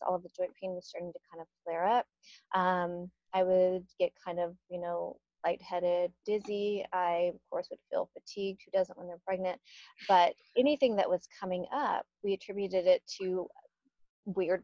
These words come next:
pregnancy symptoms, because your body does a lot of weird things when it's pregnant. It can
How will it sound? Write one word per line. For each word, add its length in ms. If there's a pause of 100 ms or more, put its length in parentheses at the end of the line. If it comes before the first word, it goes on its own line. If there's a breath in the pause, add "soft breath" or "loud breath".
pregnancy 640
symptoms, 580
because 280
your 80
body 240
does 140
a 60
lot 280
of 80
weird 240
things 260
when 80
it's 140
pregnant. 420 (420)
It 160
can 320